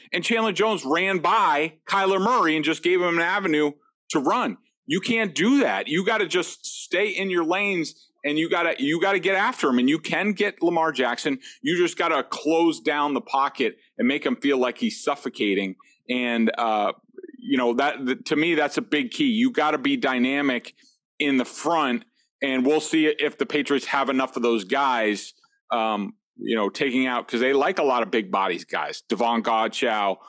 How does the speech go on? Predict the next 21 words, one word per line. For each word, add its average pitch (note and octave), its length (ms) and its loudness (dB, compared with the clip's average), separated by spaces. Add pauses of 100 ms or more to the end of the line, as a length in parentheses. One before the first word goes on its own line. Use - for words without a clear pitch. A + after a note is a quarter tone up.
(160)
Carl A#2+ 340 2
Davis, G#2 680 0 (400)
Daniel B2+ 480 2
Ekulale A2+ 720 2
is G#2 180 0
off G#2+ 160 0
suspension. G#2+ 840 -4 (420)
Um, G#2 520 -2 (100)
you C3 120 0
know, A#2+ 120 0
Barmore, D#3 920 2 (360)
you C#3+ 80 0
know, C#3+ 80 0
we'll C#3+ 180 2
see D#3+ 240 0
if D3+ 120 0
this C#3 200 0
is A2+ 140 0
a A2+ 60 2
Barmore G#2 520 0
game. F2+ 340 -6